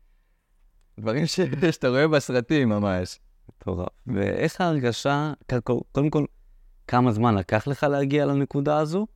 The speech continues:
Speaker 2: וכמה זמן גם היית בנקודה הזו עד לתפנית?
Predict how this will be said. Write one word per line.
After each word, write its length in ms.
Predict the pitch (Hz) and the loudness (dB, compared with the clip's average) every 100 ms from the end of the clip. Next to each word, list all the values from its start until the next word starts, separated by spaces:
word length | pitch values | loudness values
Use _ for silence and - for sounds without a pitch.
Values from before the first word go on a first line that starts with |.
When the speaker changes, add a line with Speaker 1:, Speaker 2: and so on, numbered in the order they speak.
| _ _ _ _ _ _ 92 | _ _ _ _ _ _ -4
Speaker 2:
וכמה 360 | 95 - 127 | -2 0 0
זמן 180 | 127 139 | 2 2
גם 180 | 117 101 | 2 2
היית 260 | 101 120 | 2 2
בנקודה 580 | 123 120 123 127 127 139 | 2 2 0 -2 -2 0
הזו 280 | 147 175 190 - - | 0 -2 -4 -6 -2
עד 140 | 117 | 0
לתפנית? 640 | 120 - 101 - 92 - | 0 0 -2 -2 -4 -6